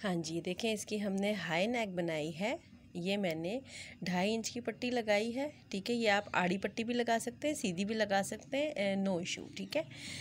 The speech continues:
और, अ, ये देखिए, क्योंकि कपड़ा कम था, इसलिए मैंने सीधी पट्टी ही लगाई है। अगर कपड़ा मेरे पास ज़्यादा होता, तो मैं ज़रूर आड़ी पट्टी लगाती, उससे ज़्यादा खूबसूरती आ जाती है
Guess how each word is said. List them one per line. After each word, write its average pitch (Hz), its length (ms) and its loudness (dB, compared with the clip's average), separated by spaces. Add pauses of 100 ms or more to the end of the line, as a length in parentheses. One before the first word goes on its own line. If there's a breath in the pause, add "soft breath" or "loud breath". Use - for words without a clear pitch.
(260 loud breath)
और, 156 380 0
अ, - 280 -6
ये 165 340 0
देखिए, 135 280 -6
क्योंकि 233 220 4
कपड़ा 220 320 4
कम 254 200 0
था, 254 120 2
इसलिए 247 240 0
मैंने 214 180 0
सीधी 202 380 -2
पट्टी 190 360 -4
ही 233 180 -2
लगाई 147 400 0
है। 190 300 -2
अगर 175 260 -4
कपड़ा 196 380 -2 (100)
मेरे 175 240 -2
पास 180 200 -2
ज़्यादा 156 280 0
होता, 196 320 -2
तो 208 140 -6
मैं 180 120 0
ज़रूर 170 320 -2
आड़ी 165 260 -2
पट्टी 156 260 -6
लगाती, 143 440 -6
उससे 233 280 -4
ज़्यादा 214 300 0
खूबसूरती 220 480 -6
आ 170 120 0
जाती 147 340 -6
है 220 160 -4